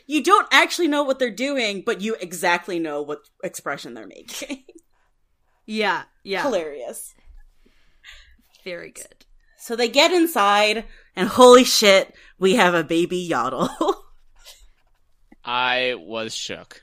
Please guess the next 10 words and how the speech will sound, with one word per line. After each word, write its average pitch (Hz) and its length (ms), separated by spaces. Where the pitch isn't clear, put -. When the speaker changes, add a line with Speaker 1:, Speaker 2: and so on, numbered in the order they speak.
Speaker 1:
I 196 140
was 180 260
shook. - 460
I 175 100
had 190 180
no 180 180
idea 165 340
this 202 200
was - 160
coming. 233 580